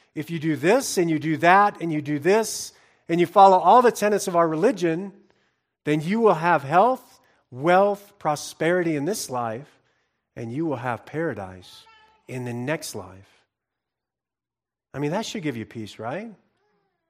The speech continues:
I mean, that's how Joe Osteen can fill a twenty-five thousand seat arena, right? Every Sunday. By promising success and material things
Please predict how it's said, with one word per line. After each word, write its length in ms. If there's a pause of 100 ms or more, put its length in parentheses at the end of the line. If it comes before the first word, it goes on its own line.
(480)
I 40
mean, 120
that's 180
how 160
Joe 420
Osteen 680
can 180
fill 540 (420)
a 60
twenty-five 720
thousand 580
seat 300
arena, 420
right? 480 (500)
Every 320
Sunday. 800 (1400)
By 120
promising 600
success 840
and 100
material 540
things 600